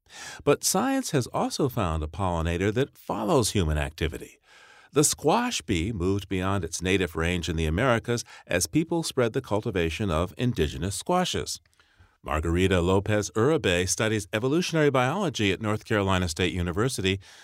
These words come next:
and co-authored the paper laying out this connection. She joins us from her lab. Margarita, welcome to Living on Earth.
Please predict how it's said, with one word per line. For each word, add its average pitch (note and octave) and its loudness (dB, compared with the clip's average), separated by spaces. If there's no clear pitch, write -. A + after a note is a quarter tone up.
and F#3+ -8
co-authored C3+ 0
the B2 -4
paper F#2+ 0
laying C#2 -4
out C#2 -6
this - -8
connection. - -4
She E3+ -2
joins D3+ 4
us C3+ 2
from C3 -4
her A#2+ 0
lab. A#2+ 0
Margarita, B2 2
welcome D#3+ -2
to G#2 -2
Living C3+ -2
on D3+ 0
Earth. F3+ -2